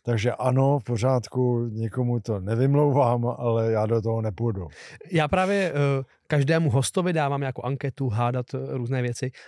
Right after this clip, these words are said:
Speaker 2: A pro vás mám jako pro fotografa, eh, tady jednu fotografii. Já vám ukážu, takhle, fotografie.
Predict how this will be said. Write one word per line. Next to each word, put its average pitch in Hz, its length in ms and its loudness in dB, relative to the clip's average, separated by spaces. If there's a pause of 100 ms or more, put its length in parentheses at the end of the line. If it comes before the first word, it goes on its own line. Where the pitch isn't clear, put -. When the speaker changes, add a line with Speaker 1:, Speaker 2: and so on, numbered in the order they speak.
(140)
Speaker 2:
A 127 140 2
pro 143 240 -2
vás 170 200 0
mám 185 140 0 (280)
jako 139 180 -2
pro 123 160 -2
fotografa, 131 640 -2 (400)
eh, 131 40 -2 (560)
tady 143 200 -2
jednu 156 180 0
fotografii. 113 720 -4 (840)
Já 110 140 -12
vám 120 80 -12
ukážu, 110 480 -8
takhle, 123 280 -12
fotografie. 117 600 -6